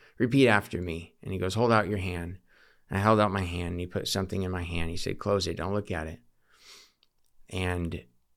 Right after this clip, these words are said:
I closed my hand. I just closed my eyes, and I repeated after him. I don't remember what I said.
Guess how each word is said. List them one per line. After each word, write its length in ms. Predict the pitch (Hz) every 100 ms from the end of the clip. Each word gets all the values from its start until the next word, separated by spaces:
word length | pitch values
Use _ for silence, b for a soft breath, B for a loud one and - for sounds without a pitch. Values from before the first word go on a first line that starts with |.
| -
I 40 | -
closed 300 | 113 110 104
my 120 | 98
hand. 280 | 101 101 101
I 100 | 90
just 180 | 92 -
closed 260 | 104 101
my 280 | 98 95 90
eyes, 180 | 92 98
and 100 | 104
I 40 |
repeated 460 | 90 90 104 98 95
after 340 | 95 - 92
him. 440 | 87 98 101 95 95
I 60 | -
don't 160 | 98 -
remember 340 | 107 107 101
what 260 | 92 92 92
I 120 | 92
said. 340 | - 92 95